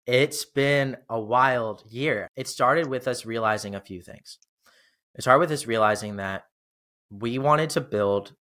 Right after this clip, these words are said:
and we didn't have some sort of grand strategic plan going into this, but we had the ethos, which was we wanna build a community of authors.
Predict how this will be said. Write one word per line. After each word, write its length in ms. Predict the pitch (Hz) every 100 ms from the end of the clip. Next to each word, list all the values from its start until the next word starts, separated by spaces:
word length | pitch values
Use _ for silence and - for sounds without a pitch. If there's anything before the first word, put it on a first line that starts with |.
| _ _ _ _ -
and 200 | 131 131 -
we 200 | 127 175
didn't 160 | 196
have 260 | 131 123 117
some 160 | 120
sort 160 | 110 113
of 140 | 101
grand 500 | - 110 110 107 101
strategic 540 | - 110 - 117 117 -
plan 240 | 117 107
going 220 | 104 101
into 180 | 101 101
this, 200 | 131 139 - - _
but 100 | -
we 120 | 147 147
had 240 | 170 165
the 180 | 143 139
ethos, 300 | 131 101 92
which 140 | 110
was 160 | 123 107
we 180 | 110 127
wanna 240 | 156 143
build 220 | 110 120
a 80 | 117
community 320 | - 110 104
of 80 | 92
authors. 480 | 90 - _ -